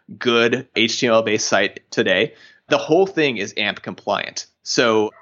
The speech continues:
basically on desktop or mobile, it's going to be a fantastic experience. And really what the project signifies to me is Google kind of saying, like, "Hey, y'all had your chance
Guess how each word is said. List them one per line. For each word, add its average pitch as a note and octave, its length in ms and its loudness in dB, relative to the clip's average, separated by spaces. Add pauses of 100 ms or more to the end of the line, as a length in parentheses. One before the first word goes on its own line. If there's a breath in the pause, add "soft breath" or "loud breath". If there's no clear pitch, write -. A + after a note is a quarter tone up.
basically A2+ 360 -2
on G#2+ 60 -4
desktop A2+ 380 0
or C3+ 160 2
mobile, B2+ 320 2
it's A2 100 -4
going A2 160 -4
to G2 60 -12
be G2 80 -4
a F#2 40 -4
fantastic G#2+ 560 -2
experience. G2+ 720 -6 (520 loud breath)
And D#3+ 300 0
really G3+ 360 -2
what C3+ 380 0
the B2+ 100 -2
project C3 680 0
signifies A#2+ 640 -2
to G2+ 120 -8
me G2 400 -6 (280 soft breath)
is B2 400 2
Google D#3+ 380 0
kind C3 240 -2
of A#2+ 60 -4
saying, A2+ 300 0
like, G#2+ 300 -4 (140)
"Hey, B2 440 0 (140)
y'all C#3 240 2
had F#3 220 0
your B2+ 80 -6
chance B2 640 -2